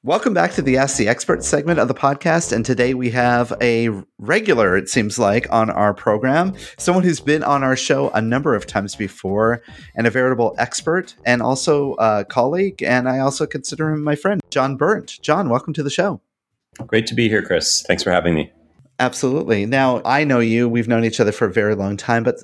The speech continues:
Speaker 1: some people listening in may not know about you and your background and the company you work for. Would you mind giving them a brief, uh, introduction to who you are?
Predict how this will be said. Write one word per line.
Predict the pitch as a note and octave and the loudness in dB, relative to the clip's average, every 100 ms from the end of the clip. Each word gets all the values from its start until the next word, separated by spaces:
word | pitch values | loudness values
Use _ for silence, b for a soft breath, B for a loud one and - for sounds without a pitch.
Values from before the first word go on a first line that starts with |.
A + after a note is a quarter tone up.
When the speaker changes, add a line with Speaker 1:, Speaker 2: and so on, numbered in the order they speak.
| - | -14
Speaker 1:
some | - F#3+ G#3 | -4 -2 -2
people | A3+ D#3+ | -4 -2
listening | E3+ F#3 | -2 0
in | D#3 C#3+ A#2+ | 2 2 2
may | C3+ | 2
not | D3+ C#3+ C3+ A#2+ | 2 2 0 0
know | A2+ B2 B2+ | 0 2 2
about | A2 A2 A2+ | 2 0 -2
you | G#2+ A#2+ C#3 C#3+ C#3 | -6 -4 -2 -2 -4
and | - G#2 | -6 -4
your | G2 | -2
background | A2+ A2+ C3+ B2+ A2 | 0 0 0 0 0
and | |
the | F2+ | -2
company | - A2+ C#3+ | -2 -2 -2
you | B2+ | 0
work | G#2 - | -2 -4
for. | G#2+ G#2 A2 B B B | 0 2 2 B B B
Would | - | -2
you | F#3 | 0
mind | F#3 G#3 | 2 0
giving | F3+ F3 F3 | 0 0 0
them | E3 | 0
a | |
brief, | C#3 C#3+ D3+ D3 | 0 0 0 2
uh, | C#3+ C3 C3 C3+ | 2 4 2 0
introduction | C3+ C#3+ C3 - D#3+ | 0 0 0 -2 -4
to | C#3+ | -2
who | A#2+ | 0
you | C3+ C3 | 0 0
are? | C3+ D#3+ A3 | 0 -2 -4